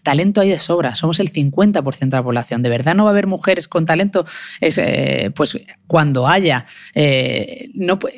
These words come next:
igual que hay muji-, muchísimas mujeres con talento, ¿cuántos hombres sin talento hay en esos puestos? Porque es que no puede ser.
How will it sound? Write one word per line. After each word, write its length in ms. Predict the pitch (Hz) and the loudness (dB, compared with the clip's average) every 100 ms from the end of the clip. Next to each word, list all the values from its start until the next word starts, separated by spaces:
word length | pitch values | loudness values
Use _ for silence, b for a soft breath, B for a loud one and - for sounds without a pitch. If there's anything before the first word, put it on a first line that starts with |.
| - | 2
igual 260 | 170 165 | 4 4
que 160 | 170 214 | 4 2
hay 80 | 202 | 4
muji-, 340 | 196 151 208 | 2 2 0
muchísimas 440 | 180 175 - 196 175 | 0 -4 -2 -2 -2
mujeres 260 | 160 170 | -2 -2
con 100 | 175 | -2
talento, 400 | 170 165 175 226 | 0 0 0 -2
¿cuántos 460 | 220 170 175 185 - | 0 -2 0 -2 -2
hombres 220 | 180 165 | -2 -2
sin 160 | 175 165 | -4 0
talento 340 | 160 165 160 | 0 2 2
hay 120 | 156 | 2
en 60 | 156 | 2
esos 220 | 147 147 | 0 -2
puestos? 540 | - 226 - 123 - _ _ _ _ | 0 0 -2 -8 -10 _ _ _ _
Porque 200 | - - | -8 -6
es 80 | - | -4
que 100 | 175 | -2
no 120 | 170 | -2
puede 200 | 160 151 131 | 0 0 0
ser. 260 | 202 208 | -2 -2